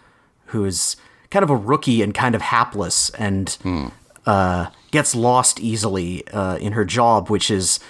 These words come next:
Speaker 1: doing what red blood cells do, which is courier work,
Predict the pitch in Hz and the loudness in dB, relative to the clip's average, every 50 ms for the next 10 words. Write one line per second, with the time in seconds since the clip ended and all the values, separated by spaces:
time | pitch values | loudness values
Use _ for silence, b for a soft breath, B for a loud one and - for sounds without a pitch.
0 | B B B B B 139 135 127 120 113 117 113 - - _ _ - 131 120 110 | B B B B B 2 4 4 4 4 2 0 -2 -6 _ _ 0 0 0 0
1 | - - 131 143 147 127 - 135 110 104 98 - - 110 98 95 98 95 104 - | 0 0 2 2 2 4 4 4 4 2 2 0 0 0 0 0 0 0 -2 -2
2 | - 107 98 92 90 - - _ _ _ _ _ _ - - _ _ _ _ _ | -2 -2 -2 0 -2 -2 -4 _ _ _ _ _ _ -20 -20 _ _ _ _ _
3 | - - - - - 226 202 175 143 117 98 92 85 87 82 65 - - | -14 -10 -4 0 2 4 4 4 4 2 2 0 -2 -2 -4 -4 -4 -8